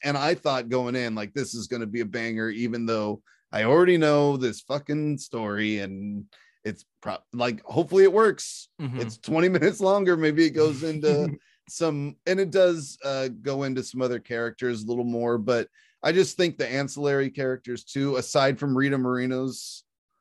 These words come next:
Speaker 2: Mm-hmm.
Speaker 1: uh, Valentina, which is, uh, aw-, was awesome.
Speaker 2: Such
Speaker 1: Uh,
Speaker 2: a, such a nice way to, uh, to change that dynamic, 'cause it's
Speaker 1: Mm-hmm.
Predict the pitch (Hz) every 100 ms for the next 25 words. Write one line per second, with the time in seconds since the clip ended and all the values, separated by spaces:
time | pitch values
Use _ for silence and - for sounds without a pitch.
0 | _ 127 113 117 113 104 101 95 - _
1 | 107 127 117 113 123 120 117 120 - 101
2 | - - _ - 110 _ - 107 - -
3 | 104 98 101 101 - 95 107 _ _ _
4 | _ 135 135 135 135 135 180 170 156 131
5 | 131 127 - - - 110 120 117 113 -
6 | 117 107 101 101 - - 104 120 110 107
7 | 101 101 95 104 101 101 95 92 107 95
8 | 107